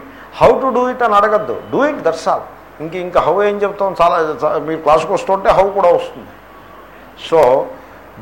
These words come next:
do it, by all means do it. Look within, search within, find within.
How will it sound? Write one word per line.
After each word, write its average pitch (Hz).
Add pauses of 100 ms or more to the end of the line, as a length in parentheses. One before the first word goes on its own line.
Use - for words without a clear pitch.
do 285
it, 165
by 160
all 190
means 190
do 202
it. 165
Look 226
within, 233
search 208
within, 196 (880)
find 254
within. 175